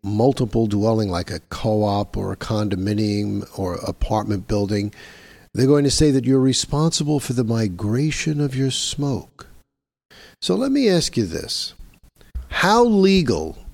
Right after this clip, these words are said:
is a legal product that you've sold if you can't use it anywhere?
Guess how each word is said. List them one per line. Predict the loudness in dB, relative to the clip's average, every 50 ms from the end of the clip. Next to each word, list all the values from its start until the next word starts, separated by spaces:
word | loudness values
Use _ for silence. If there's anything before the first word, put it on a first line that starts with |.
| -20 _ -2
is | 0 0 2 2
a | 2
legal | 4 4 4 4 4 2 2 0
product | -2 -2 -2 -2 0 0 -2 -4 -6 -10 -12 -14 -16 -16 -18 -20 -20 _ _ _ _ _ _ _ _ -4
that | -2 0 2 4
you've | 4 4 4 4
sold | 2 2 4 4 4 4 2 -2 -4 -6 -10 -12 -16 -18 -20 -20 _ _ -20 -20 _ _ -20 -20 -20 -20 _ _ -4
if | -2 0 0
you | 0 0
can't | 2 2 2 4 4 4
use | 4 4 4 4 2
it | 0
anywhere? | 0 -2 -2 -2 -4 -4 -4 -6 -8 -8 -10